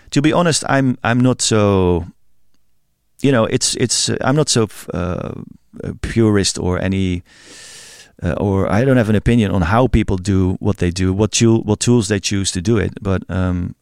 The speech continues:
I'm more, I'm more, um, you know,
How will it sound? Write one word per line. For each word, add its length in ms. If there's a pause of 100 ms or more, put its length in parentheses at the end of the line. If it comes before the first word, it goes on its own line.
(200)
I'm 120
more, 180 (180)
I'm 140
more, 400
um, 420 (1200)
you 160
know, 220